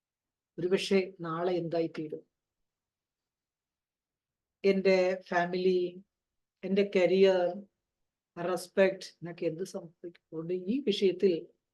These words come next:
അല്പം ശ്രദ്ധിച്ച് കൈകാര്യം ചെയ്യണം, ഇതൊരു തമാശയല്ല"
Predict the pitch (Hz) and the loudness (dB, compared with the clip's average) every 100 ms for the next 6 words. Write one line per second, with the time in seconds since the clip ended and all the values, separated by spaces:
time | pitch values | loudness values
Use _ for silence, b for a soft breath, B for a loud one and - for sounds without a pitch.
0 | _ - 170 185 185 - 175 156 214 208 | _ -8 -6 -4 -6 -6 -6 -2 -2 0
1 | 233 180 165 180 196 196 190 170 170 160 | 0 2 0 2 4 4 4 0 -2 -8
2 | - - 190 180 156 170 185 202 156 180 | -12 -10 -10 -8 -8 -6 -4 -2 0 2
3 | 175 | 0